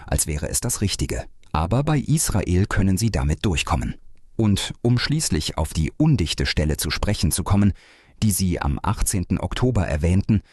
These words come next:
ist dies wahrscheinlich die größte Enthüllung, so könnte man sagen,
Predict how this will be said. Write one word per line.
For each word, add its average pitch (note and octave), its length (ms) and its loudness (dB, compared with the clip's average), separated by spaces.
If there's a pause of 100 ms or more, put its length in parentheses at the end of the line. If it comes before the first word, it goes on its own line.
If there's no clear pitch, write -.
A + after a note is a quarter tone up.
(180)
ist - 240 -2
dies G#2+ 240 0
wahrscheinlich G#2+ 500 2
die A#2 120 0
größte A#2+ 480 0
Enthüllung, D#2+ 500 0 (160)
so - 160 -2
könnte D#2 260 0
man D#2 180 2
sagen, F2 400 0